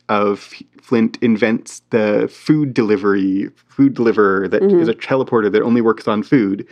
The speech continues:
Speaker 1: But, like, not to put too fine a point on it, but Flint, you yourself are made of meat.
Speaker 2: Yep.
Speaker 1: There is no distinction between you and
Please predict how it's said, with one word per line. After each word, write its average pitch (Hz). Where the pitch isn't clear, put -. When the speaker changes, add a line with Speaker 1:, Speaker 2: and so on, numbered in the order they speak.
Speaker 1:
But, -
like, -
not 101
to -
put -
too 104
fine 110
a -
point 156
on 92
it, -
but -
Flint, -
you 143
yourself 160
are 135
made 117
of 117
meat. 104
Speaker 2:
Yep. 170
Speaker 1:
There 117
is 110
no 131
distinction 104
between 113
you 107
and 98